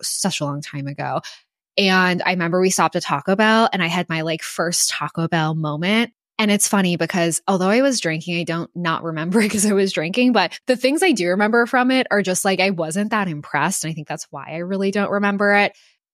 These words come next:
But, you know, a lot of my clients do love Taco Bell. I've shared some posts in the past on some healthy stuff there. And the thing with Taco Bell that I'm actually surprised at when you look at the menu is you can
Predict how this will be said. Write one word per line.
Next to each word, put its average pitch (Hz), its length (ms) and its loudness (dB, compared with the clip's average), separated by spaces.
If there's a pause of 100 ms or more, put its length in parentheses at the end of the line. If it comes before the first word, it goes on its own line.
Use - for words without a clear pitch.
But, 196 360 2 (100)
you 226 80 -2
know, 190 140 2
a - 20 2
lot 202 160 2
of 294 40 -2
my 330 100 0
clients 294 340 0
do 233 220 -2
love 226 160 2
Taco 190 420 0
Bell. 185 480 4
I've 185 160 0
shared 190 320 0
some 220 140 -2
posts 196 340 -2
in 208 60 0
the 208 80 0
past 175 480 0
on 170 260 0
some 175 160 -2
healthy 175 400 -2
stuff - 320 0
there. 160 380 2
And 175 100 0
the 190 60 0
thing 330 180 -2
with 508 140 0
Taco 185 320 0
Bell 165 160 2
that 165 160 0
I'm 156 200 0
actually 185 300 -2
surprised 156 560 -2
at 151 100 2
when 165 120 -4
you 160 100 0
look 147 140 -2
at 156 80 -8
the 160 80 -12
menu 165 420 0 (400)
is 185 260 2 (260)
you 208 240 2
can - 160 -12